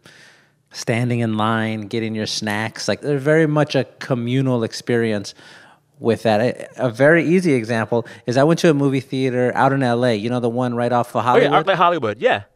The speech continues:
Speaker 2: Oh, yeah, it's beautiful.
Speaker 1: So I, so I was out in L A when the, when the movie Joker came out, and I was like, "Oh, you know what? I've got a night to myself. I'm gonna just go." And then
Speaker 2: Yeah.
Speaker 1: as I'm walking out, this guy walks up to me,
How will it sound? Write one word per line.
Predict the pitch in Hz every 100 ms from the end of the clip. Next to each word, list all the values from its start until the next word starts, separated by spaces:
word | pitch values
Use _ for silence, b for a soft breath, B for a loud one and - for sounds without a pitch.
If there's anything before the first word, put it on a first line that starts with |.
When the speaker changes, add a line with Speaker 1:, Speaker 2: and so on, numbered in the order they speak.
| _
Speaker 2:
Oh, | - 311
yeah, | 269
it's | 120
beautiful. | - 294 - 92 -
Speaker 1:
So | - 131
I, | 123
so | 120
I | 127 135
was | 131
out | 127 143
in | 151
L | 120 143 135
A | 131
when | 123 123 117
the, | 113 110 107
when | 110 110
the |
movie | 110 110
Joker | 101 117 107 104
came | - 95
out, | 92 92 - b b b b
and | - 95
I |
was | 95 98
like, | 95
"Oh, | 139 123
you | 113
know | 123
what? | 123
I've | 113 107
got | 104
a |
night | 101 104 98
to |
myself. | 95 95 - 131 -
I'm | 104
gonna | 101 98
just | 95 98
go." | 107 92 - B B B _
And | - 131
then | 123
Speaker 2:
Yeah. | 139 143
Speaker 1:
as | 151
I'm | 143
walking | 127 131 - 110
out, | 131 156 110 - b b _ -
this | 117
guy | - 160
walks | 190 104 -
up | 104
to | -
me, | 104 101